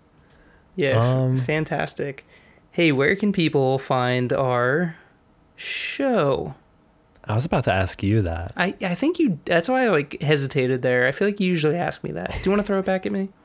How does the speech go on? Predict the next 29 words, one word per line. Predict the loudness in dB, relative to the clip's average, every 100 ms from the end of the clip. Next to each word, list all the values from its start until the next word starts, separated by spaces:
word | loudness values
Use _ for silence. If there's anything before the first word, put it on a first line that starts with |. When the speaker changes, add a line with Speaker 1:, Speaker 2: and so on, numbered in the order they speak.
| _ _ _ _ _ -20 -20 -20 -20 -20 -16 -14 -6
Speaker 2:
Um, | 0 2 2 2
hey, | 2 2
James, | 4 2
where | 0
can | 0 0
people | 2 0
find | 0 0 0
us | -2 -4 -10 -14 -10 -4
on | -2
the | 0
internet? | -2 -2 -4 -8 -12 _ _ _ _ _ _ _ _ _
Speaker 1:
Well, | 0 0 0
you | -2 -2
can | 0 0
find | 0 0 2
us | 0 0
on | -2 -2 -4
Twitter | -6 -2 0 2 2 0
at | 0 -2 -2
Game | -2 2
Guys | 2 2 0
Advance. | -2 -2 0 -2 -4 -6 -10 _ _ _
You |
can | -10 -6
also | -6
find | -2 0 0
us | 0 0
on | 0 0 -4 -8 -18 -20 _ _ _ _ _ _ _ _ _ -8
d-, | -8